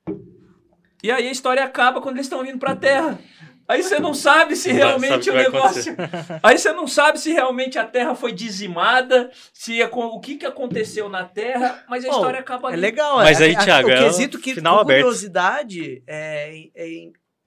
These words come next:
Speaker 3: importantíssimo pro escritor, né?
Speaker 2: Sim.
Speaker 3: Deixar o
Speaker 1: A história
Speaker 3: leitor
Speaker 1: acaba
Speaker 3: sempre
Speaker 1: com o povo
Speaker 3: curioso.
Speaker 1: descendo lá no negócio, no meio do espaço,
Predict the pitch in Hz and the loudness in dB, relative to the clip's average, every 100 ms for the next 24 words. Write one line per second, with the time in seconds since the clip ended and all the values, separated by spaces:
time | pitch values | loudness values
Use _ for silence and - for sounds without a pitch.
0 | _ 160 - 208 - 480 - 254 277 214 | _ -18 -10 -10 -10 -12 -8 -8 -8 -8
1 | 180 170 151 - 156 151 139 139 139 135 | -12 -12 -16 -12 -12 -8 -8 -8 -8 -8
2 | - - 120 143 131 143 143 196 226 202 | -8 -12 -10 -10 -6 -4 -2 -4 -4 -2
3 | - 185 175 170 202 226 233 214 - - | 2 2 0 2 2 0 -4 -6 -8 -6
4 | 294 233 196 202 202 - 220 220 196 190 | -2 -2 -2 -4 -10 -10 -12 -10 -6 -4
5 | 208 202 190 196 240 233 233 202 214 285 | -4 -10 -14 -12 -12 -14 -18 -12 -12 -12
6 | - - 165 175 277 - 277 | -16 -12 -6 -6 -8 -16 -20